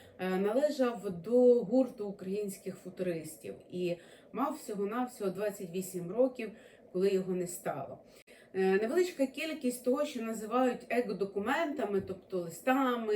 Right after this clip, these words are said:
якимись запис-, е, записниками, нотатками і так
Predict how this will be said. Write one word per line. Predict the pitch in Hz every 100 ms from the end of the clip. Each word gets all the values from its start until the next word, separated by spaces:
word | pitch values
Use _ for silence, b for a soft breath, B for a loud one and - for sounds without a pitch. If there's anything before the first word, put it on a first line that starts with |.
| 202
якимись | 202 190 180 175 180 175 175
запис-, | 175 - 220 247 247 - - _ - _ -
е, | 180 175
записниками, | 190 202 - 208 220 220 202
нотатками | 190 180 196 202 - 175 165 165
і |
так | 160